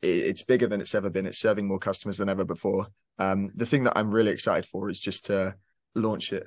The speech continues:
as widely as possible. And, and, and, you know, I think, um,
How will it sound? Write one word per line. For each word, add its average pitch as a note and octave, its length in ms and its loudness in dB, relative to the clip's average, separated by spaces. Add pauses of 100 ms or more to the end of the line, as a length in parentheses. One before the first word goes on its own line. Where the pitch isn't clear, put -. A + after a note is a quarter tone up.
as F#2 120 -8
widely F#2 460 -4 (120)
as - 80 -8
possible. G2+ 580 -4
And, F#2+ 200 -2
and, G2+ 280 -4
and, - 320 -6 (240)
you A#2 120 -2
know, F#2 60 0
I F#2 100 0
think, - 360 -6
um, G2 340 -4